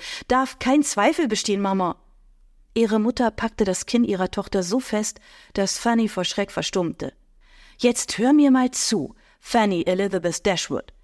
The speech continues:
Du warst so dumm, deine Verlobung mit dem Viscount Eldridge zu lösen, weil er nur hinter deinem Geld her war.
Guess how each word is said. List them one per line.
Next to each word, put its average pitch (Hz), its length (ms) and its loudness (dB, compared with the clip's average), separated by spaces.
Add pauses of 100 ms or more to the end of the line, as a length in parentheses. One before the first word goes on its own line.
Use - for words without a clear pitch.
(340)
Du 302 260 2
warst 247 420 0
so 262 160 2
dumm, 196 340 0
deine 190 220 0
Verlobung 226 640 0
mit 202 160 -2
dem 214 220 0
Viscount 233 640 0
Eldridge 180 480 0
zu - 160 -2
lösen, 190 440 -2 (260)
weil 240 280 2
er 254 180 2
nur 285 240 2
hinter 269 340 2
deinem 220 300 0
Geld 202 300 -4
her 160 180 -2
war. - 240 -10